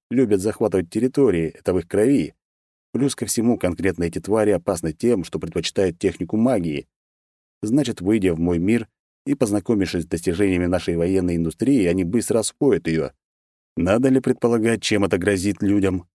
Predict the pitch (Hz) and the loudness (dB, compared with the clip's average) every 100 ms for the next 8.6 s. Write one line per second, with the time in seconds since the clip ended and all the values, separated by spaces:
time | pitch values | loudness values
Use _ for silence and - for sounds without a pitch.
0 | _ _ _ _ _ - - 95 95 92 | _ _ _ _ _ -14 -2 0 2 2
1 | 101 95 92 87 85 95 127 113 90 92 | 2 2 0 -2 -2 0 0 0 -4 -4
2 | 87 87 - 107 92 87 87 117 143 - | -4 -6 -6 -6 -6 -4 -2 -2 -2 -4
3 | - _ _ _ - - 135 - 147 120 | -8 _ _ _ -8 -4 -2 -2 0 2
4 | 120 135 104 87 98 95 92 104 135 156 | 2 2 0 -2 -2 -2 0 0 2 2
5 | 107 80 71 _ - 87 85 95 92 95 | 2 0 -6 _ -4 -2 0 0 0 -2
6 | 87 82 - 98 92 90 87 - 139 101 | -2 -4 -2 0 2 0 -2 0 0 2
7 | 90 90 - 107 90 85 95 107 107 104 | 0 -2 -2 -2 -2 -2 -2 0 2 0
8 | - 135 170 92 76 | 2 2 2 0 -2